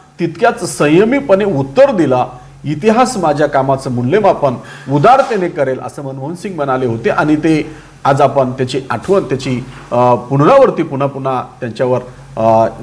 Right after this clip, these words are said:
त्यांच्या शोकसभेमध्ये त्यांना श्रद्धांजली अर्पण करताना होते आहे आणि हे आपण अनुभवतो आहोत. पूर्ण देशामध्ये शोक, अ, दुखवटा, अ, जाहीर केलेला आहे सरकारने, पण संपूर्ण देशामध्ये अनेकांना त्याचं दुःख झालेलं आहे की एवढा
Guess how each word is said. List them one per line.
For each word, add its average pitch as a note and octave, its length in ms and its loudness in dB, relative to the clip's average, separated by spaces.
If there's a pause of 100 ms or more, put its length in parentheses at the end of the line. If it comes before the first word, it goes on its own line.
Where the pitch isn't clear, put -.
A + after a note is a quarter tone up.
(120)
त्यांच्या A2+ 280 -2
शोकसभेमध्ये A2+ 800 -2
त्यांना G#2+ 240 -4
श्रद्धांजली G#2+ 500 -4
अर्पण G#2 320 -6
करताना G#2+ 440 -4 (380)
होते D3+ 220 4
आहे C3+ 220 4
आणि B2+ 160 0
हे A#2 100 -2
आपण A#2 220 -4
अनुभवतो C#3 540 -4
आहोत. A#2+ 280 2 (320)
पूर्ण D3 220 0
देशामध्ये D3 560 2 (220)
शोक, - 500 -6
अ, A#2 240 0
दुखवटा, A#2+ 580 0 (340)
अ, A#2 240 2
जाहीर A2+ 220 0
केलेला D3+ 340 4
आहे D3+ 140 2
सरकारने, D#3+ 420 -2
पण G#3+ 200 -6
संपूर्ण G#3 400 -2
देशामध्ये D#3+ 460 0
अनेकांना C#3 440 0
त्याचं B2 300 -6
दुःख D#3+ 220 -2
झालेलं B2 360 0
आहे A2 260 -4
की - 380 -6
एवढा E3+ 220 6